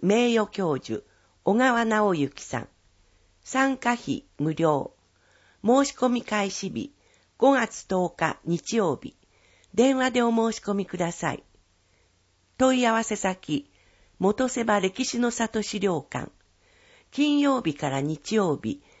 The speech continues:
祝日のみ開館。直通電話、五四五五二零。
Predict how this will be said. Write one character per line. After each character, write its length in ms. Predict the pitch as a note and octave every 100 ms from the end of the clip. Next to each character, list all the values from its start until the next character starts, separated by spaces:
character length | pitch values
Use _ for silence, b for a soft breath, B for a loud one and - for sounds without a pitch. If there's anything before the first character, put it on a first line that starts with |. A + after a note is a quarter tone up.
| b
祝 320 | - - C4+
日 300 | B3+ A#3+ A3+
の 120 | A#3
み 140 | G3+
開 260 | C#3+ D#3+ D3
館。 320 | - C3 B2 - _ _ _ _ _ _ _ _
直 140 | - G#3
通 420 | - - C4 B3+
電 320 | A3+ G#3+ E3
話、 220 | C3 - _ _ _ _ _ -
五 320 | G#3 A#3 A3
四 320 | G3 F#3 D#3 - _ _ _ _ -
五 280 | B3+ C#4
五 280 | B3 B3 A3+
二 320 | E3 E3 D#3
零。 260 | C#3+ C3 -